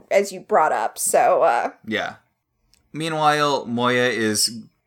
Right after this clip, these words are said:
Speaker 2: trying desperately to find Talon. She's, you know, blorfing her way back into the asteroid field, and everyone inside her, except for Zan,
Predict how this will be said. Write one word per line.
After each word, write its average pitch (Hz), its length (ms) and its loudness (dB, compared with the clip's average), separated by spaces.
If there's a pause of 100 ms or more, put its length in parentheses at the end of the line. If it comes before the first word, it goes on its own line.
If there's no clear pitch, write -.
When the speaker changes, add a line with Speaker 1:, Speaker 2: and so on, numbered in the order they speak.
(140)
Speaker 2:
trying 120 420 -2
desperately 107 580 -2
to 104 180 -6
find 104 520 -4 (480)
Talon. 165 520 2
She's, 123 600 -4 (200)
you 120 120 -6
know, 104 360 -2 (320)
blorfing 117 880 -2
her 113 120 0
way 104 180 0
back 101 280 0
into 104 220 -8
the 104 180 -6
asteroid 120 680 -2
field, 107 460 -6 (400)
and 117 180 -4
everyone 175 440 -4
inside 127 400 0
her, 113 400 2
except 101 340 -6
for 101 140 -6
Zan, 92 420 -6